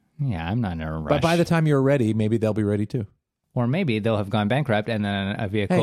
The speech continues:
Speaker 2: Hey,
Speaker 1: or
Speaker 2: hey,
Speaker 1: a
Speaker 2: man,
Speaker 1: company
Speaker 2: don't wish
Speaker 1: that
Speaker 2: that.
Speaker 1: can
Speaker 2: Don't wish that on me.
Speaker 1: <laughs> Hey, you have your windshield now, so you're good.
Speaker 2: <laughs> Dude, that's so true.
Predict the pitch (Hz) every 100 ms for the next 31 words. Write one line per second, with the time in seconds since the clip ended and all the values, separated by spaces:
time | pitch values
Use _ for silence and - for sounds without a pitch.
0 | - - 117 175 135 107 151 147 104 104
1 | 143 120 - 120 - 117 107 156 160 139
2 | 104 107 101 135 - 190 196 190 247 240
3 | 285 - 208 143 120 120 147 156 131 160
4 | - 180 - - 160 - 156 - - -
5 | - 151 - - -